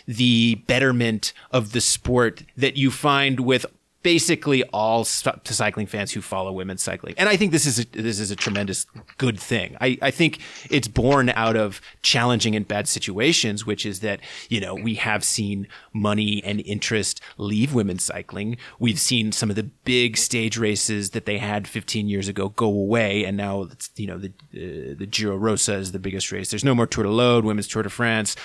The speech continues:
Some of these big marquee races from fifteen years ago are gone. Um, and we've also seen the sport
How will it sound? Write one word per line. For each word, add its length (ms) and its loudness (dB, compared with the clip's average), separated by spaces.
Some 140 2
of 60 6
these 160 4
big 340 2
marquee 380 0
races 360 -2
from 140 -8
fifteen 300 -6
years 160 -4
ago 280 -8
are 60 -10
gone. 420 -4
Um, 260 2
and 140 4
we've 140 6
also 260 4
seen 200 2
the 80 4
sport 400 2